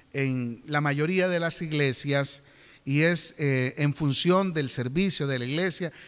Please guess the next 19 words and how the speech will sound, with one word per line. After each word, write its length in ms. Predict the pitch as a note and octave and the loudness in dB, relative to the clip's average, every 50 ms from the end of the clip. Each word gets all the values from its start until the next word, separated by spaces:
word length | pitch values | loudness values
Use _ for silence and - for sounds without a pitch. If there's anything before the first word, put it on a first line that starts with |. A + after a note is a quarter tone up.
| - - | -16 -6
en 160 | C3 B2 C3 | -4 -2 2
vara-, 320 | C3 C#3 D3 D3 C#3 C3 - - | 4 4 4 4 2 0 -2 -4
en 180 | C3+ C3 B2+ | -4 -2 2
varia-, 520 | C#3 D3 D#3 E3 E3+ E3 E3 D#3+ D3+ C#3+ A#2+ | 4 4 4 4 2 2 2 2 2 0 0
varias 600 | B2+ B2+ D#3 F3+ F#3 G3 F#3 F3+ F3 E3 - - - - - - | 2 4 4 4 6 6 6 4 4 4 0 -4 -8 -14 -4 4
áreas, 580 | F#3 F#3+ F#3+ E3 C#3+ C#3 C#3 C#3+ C#3 - - | 8 8 8 8 6 2 2 0 0 -4 -6
perdón 420 | - - B2+ B2+ C3+ D3+ D#3 D3+ B2+ | -6 -8 -6 -2 -2 -2 -2 -2 -4
que 200 | C3 B2 G#2+ - - - - - | -4 -6 -6 -6 -10 -20 -20 -20
se 160 | - - - A2+ | -12 -6 -4 -2
me 120 | A#2+ A#2 | -2 0
trabe 300 | G#2 C#3+ C#3+ C#3+ D3 C3+ | 4 4 6 6 6 4
ahí 200 | C3 C3+ C3+ C3+ | 4 2 0 0
la, 240 | A#2+ A#2 G#2+ G#2 G2+ | -2 -4 -4 -6 -4
la 140 | G#2+ A#2 C3+ | -4 0 4
lengua, 420 | D#3+ E3 D3 B2 A2 G#2 F#2+ F2+ - - - - - - - | 4 4 4 2 0 -6 -10 -12 -14 -20 -20 -20 -20 -14 -6
este, 540 | - C#3 C#3 - - D3+ D3+ D#3+ - F3 D#3 | -2 -2 -2 -2 -2 -4 -6 -6 -4 -4 -2
en 100 | D#3+ D#3 | 2 6
varias 520 | F3+ F#3+ G#3 G#3 G#3 G#3 F#3 - - - - - | 6 6 6 6 4 2 2 0 -2 -6 -4 2
áreas, 600 | F#3+ G3 G3 F#3+ F3+ E3+ E3+ F3 E3 - - - | 4 6 6 6 6 4 4 2 2 -2 -6 -10